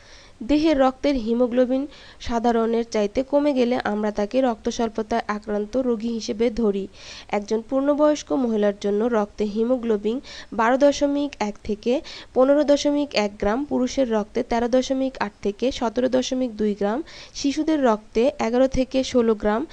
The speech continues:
থাকা স্বাভাবিক। রক্ত স্বল্পতাকে অবহেলা না করে গুরুত্বের সাথে নিতে হবে। আমাদের রক্ত স্বল্পতা রোগের চিকিৎসার চেয়ে প্রতিরোধের জন্য দেহকে তৈরি করতে হবে। তাই সবার প্রথমে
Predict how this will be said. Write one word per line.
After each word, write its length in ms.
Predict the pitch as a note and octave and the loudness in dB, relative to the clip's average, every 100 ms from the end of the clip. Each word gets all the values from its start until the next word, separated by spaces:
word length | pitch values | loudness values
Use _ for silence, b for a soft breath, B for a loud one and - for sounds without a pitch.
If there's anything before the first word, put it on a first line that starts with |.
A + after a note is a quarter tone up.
| B B | B B
থাকা 240 | - A3+ A#3+ | -4 -2 -2
স্বাভাবিক। 600 | - A#3 A3+ G#3 G#3 G#3 - - B B B B - | -2 0 0 0 0 -2 -6 -20 B B B B 2
রক্ত 220 | C4 C4 | 2 2
স্বল্পতাকে 760 | D4+ D#4 D4 D4 D4 D4+ C#4+ D#4+ | 0 2 2 0 -2 -2 -2 -2
অবহেলা 440 | - G3+ A3 A3 G#3+ | 0 0 0 0 0
না 160 | G#3+ G#3+ | 0 -2
করে 240 | B3+ A#3+ B3 | 0 0 0
গুরুত্বের 440 | B3 B3 C4 C#4+ - | 0 -2 -2 -4 -2
সাথে 180 | C4+ D#4 | -2 -2
নিতে 260 | C4 A3 G#3+ | -2 -2 -2
হবে। 320 | G#3+ G3+ G3+ G3+ - - - - B B B | -2 -2 -4 -6 -16 -20 -20 -20 B B B
আমাদের 300 | - A#3 A3 A3+ | -6 -2 2 4
রক্ত 200 | B3 B3+ | 2 0
স্বল্পতা 420 | D4 D#4 D4+ D4 | 0 0 0 0
রোগের 320 | D4 B3 G#3+ G#3+ | 2 2 2 -2
চিকিৎসার 460 | - G#3 G#3+ - G#3+ | -6 -8 -6 -4 -4
চেয়ে 220 | G#3+ A3+ B3+ | -4 -4 -2
প্রতিরোধের 500 | C#4 C#4 C#4 C#4 C#4 | -2 0 0 0 0
জন্য 220 | B3+ A3+ A#3 | 0 -2 -2
দেহকে 360 | A3+ A3+ A3 A3 | -2 -2 -2 -2
তৈরি 280 | A3 A3+ A3+ | 0 0 -2
করতে 220 | G#3+ - | -6 -4
হবে। 240 | G#3 G#3 G3 F#3+ | -4 -2 -4 -4
তাই 160 | G3 G3 | -6 -6
সবার 300 | A3 G#3 A3+ | -4 -4 -4
প্রথমে 420 | A#3+ A#3+ A3 | -4 -4 -4